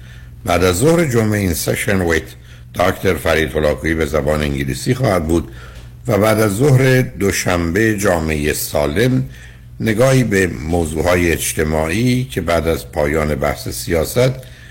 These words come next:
به سیستم حقوقی و قانونی و قضایی رسیدیم که در این قسمت آقای دکتر سیروس مشکی حقوقدان با ما هستند.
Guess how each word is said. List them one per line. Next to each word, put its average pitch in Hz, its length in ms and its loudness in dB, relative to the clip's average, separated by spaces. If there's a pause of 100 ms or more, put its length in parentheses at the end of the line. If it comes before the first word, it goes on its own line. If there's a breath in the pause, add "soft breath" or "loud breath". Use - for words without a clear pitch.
(160 loud breath)
به 92 80 -4
سیستم 98 460 -2
حقوقی 82 460 2
و 80 160 4
قانونی 76 500 0
و 76 60 2
قضایی 80 480 2
رسیدیم 85 600 0 (380 loud breath)
که 78 80 -4
در 80 140 2
این 87 140 2
قسمت 82 360 0
آقای 73 300 2
دکتر 69 400 -2 (600 loud breath)
سیروس 73 580 -2 (380)
مشکی 110 600 2
حقوقدان 85 840 0 (800 loud breath)
با 80 140 2
ما 76 160 0
هستند. - 440 -8